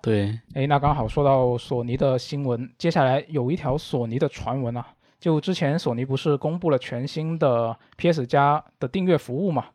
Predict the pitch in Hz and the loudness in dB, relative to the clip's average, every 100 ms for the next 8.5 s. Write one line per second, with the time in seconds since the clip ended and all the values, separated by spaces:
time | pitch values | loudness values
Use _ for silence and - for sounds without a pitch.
0 | _ _ - 208 160 - 220 156 - 214 | _ _ 0 4 4 2 0 0 2 2
1 | 220 110 - 170 139 156 113 147 143 151 | 2 -2 2 2 4 0 -2 -2 -2 -4
2 | - 143 131 113 147 135 - 160 123 151 | -2 -2 -2 -2 0 0 2 0 0 -2
3 | 135 110 117 131 - - - 202 190 202 | -2 -4 -6 -8 -10 -14 -2 0 2 0
4 | 165 _ - 196 - 117 131 - 208 170 | -2 _ 0 0 0 -6 -6 -4 0 2
5 | 131 160 170 202 131 156 - 139 117 107 | 2 -2 0 0 2 0 0 0 0 -4
6 | 104 _ _ - 233 254 196 139 127 185 | -8 _ _ 2 6 6 6 4 4 4
7 | 196 196 190 143 139 190 185 139 151 135 | 4 2 6 6 6 4 4 4 4 4
8 | 170 180 165 123 | 4 2 0 -4